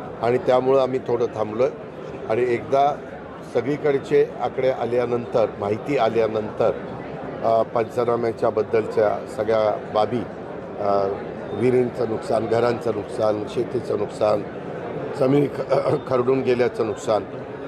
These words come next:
ह्या सगळ्याच्याबद्दल, पुलांचं नुकसान, रस्त्यांचं नुकसान, हे, अ, आम्ही त्यांना काही मुदत दिली का, परवा दिवशी आम्ही चीफ सेक्रेटरी सगळे बरोबर होतो, तेव्हाही त्यांना सांगितलं की तुम्ही ताबडतोब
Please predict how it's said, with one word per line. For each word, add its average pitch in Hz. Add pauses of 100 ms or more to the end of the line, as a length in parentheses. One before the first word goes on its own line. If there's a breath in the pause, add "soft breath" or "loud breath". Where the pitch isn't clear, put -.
(300)
ह्या 143
सगळ्याच्याबद्दल, 131
पुलांचं 117
नुकसान, 107
रस्त्यांचं 110
नुकसान, 113 (640)
हे, 131 (640)
अ, 110 (100)
आम्ही 117
त्यांना 127
काही 127
मुदत 120
दिली 123
का, 120 (140)
परवा 120
दिवशी 127
आम्ही 127
चीफ -
सेक्रेटरी 120
सगळे 113
बरोबर 110
होतो, 139 (540)
तेव्हाही 123
त्यांना 127
सांगितलं 117
की 127
तुम्ही 117
ताबडतोब 113